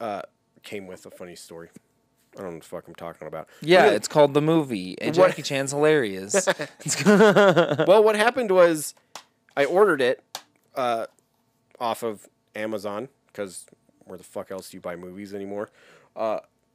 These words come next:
Speaker 1: and they sent me one, and I was like, "Sweet, I'm gonna watch this." I never got to watch it. But then another one showed up, and then I, I contacted them, and they were like, "Oh, that's fine." They refunded me,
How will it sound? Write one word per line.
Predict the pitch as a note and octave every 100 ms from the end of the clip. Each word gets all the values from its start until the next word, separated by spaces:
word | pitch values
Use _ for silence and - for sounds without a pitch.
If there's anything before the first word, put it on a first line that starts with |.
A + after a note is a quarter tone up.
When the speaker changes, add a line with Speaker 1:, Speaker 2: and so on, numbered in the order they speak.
| _ _ _ _ - _ _ _
Speaker 1:
and | A#2+ A#2 A2
they | A2+ A#2
sent | - C3+
me | D3+
one, | A#2+ B2+
and | D#3 _ _ _ _ _ _ _
I |
was | G#2 A2
like, | A2
"Sweet, | - C4+ F4 - _ B2
I'm | F#3
gonna | E3
watch | C#3 A3 -
this." | A#2+ G2+ -
I |
never | A2+ G#2+
got | G2
to | E2
watch | D#2+ -
it. | -
But | D3+
then | G3+ G3+
another | G3+ B3+
one | G#3+ E3+
showed | - C#3+
up, | D3 F3+ _ _ _ _ _ _ _ _ _ _
and | G#2+
then | A#2+ A#2+ - _ -
I, | A2+ -
I | A2+ A2 F#2+ _ _ -
contacted | B2 C3 C3+ C3 B2+
them, | C3+ C3+ C3+ -
and | B2
they |
were | A#2+
like, | A#2 A2+ -
"Oh, | A#3+ A2 _ _ _ _ _ _ _ _ _ _
that's | G3 -
fine." | A2 G#2 - _ _ _ _ _ _ _ -
They | D#3
refunded | C#3 C#3+ C#3+ C3+
me, | C3+ C3